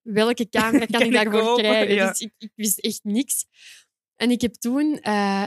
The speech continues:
Speaker 1: een Canon elfhonderd T onder mijn neus
Speaker 2: Ah,
Speaker 1: gekregen.
Speaker 2: hoppa.
Speaker 1: Zo het instapmodel.
Speaker 2: Ja, ja,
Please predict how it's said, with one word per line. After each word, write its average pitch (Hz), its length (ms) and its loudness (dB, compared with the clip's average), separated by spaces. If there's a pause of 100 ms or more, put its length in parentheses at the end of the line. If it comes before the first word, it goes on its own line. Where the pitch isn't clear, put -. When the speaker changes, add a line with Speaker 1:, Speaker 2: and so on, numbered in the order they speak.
(120)
Speaker 1:
een 208 220 -2
Canon 262 360 0
elfhonderd 233 640 -2
T - 60 -8
onder 196 440 -2
mijn 190 120 -6 (120)
neus 185 160 -2
Speaker 2:
Ah, 196 80 2
Speaker 1:
gekregen. 190 300 -8
Speaker 2:
hoppa. 190 340 -4
Speaker 1:
Zo 208 220 0 (240)
het 220 300 0
instapmodel. 254 680 2
Speaker 2:
Ja, 202 60 4
ja, 196 120 4